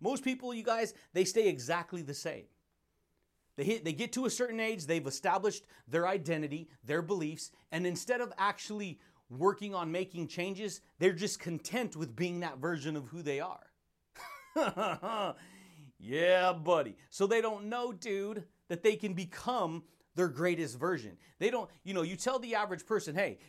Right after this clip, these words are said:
you wanna learn how to build confidence?" They'll look at you like, "No, I'm already confident.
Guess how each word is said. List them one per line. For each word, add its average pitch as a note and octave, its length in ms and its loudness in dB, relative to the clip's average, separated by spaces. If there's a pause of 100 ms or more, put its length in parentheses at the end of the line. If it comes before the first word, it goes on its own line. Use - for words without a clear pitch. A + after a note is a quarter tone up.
you C#3 140 -8
wanna D#3 240 2
learn D#3 180 -2
how D#3 80 0
to D3+ 60 -2
build D3 240 -4
confidence?" F3 720 -8 (1000)
They'll A3+ 120 4
look C4 140 -2
at A#3+ 140 -6
you B3 120 -6
like, G3+ 280 2 (1040)
"No, D#3 440 0 (120)
I'm A3 100 -4
already F3 360 0
confident. A#2+ 540 -8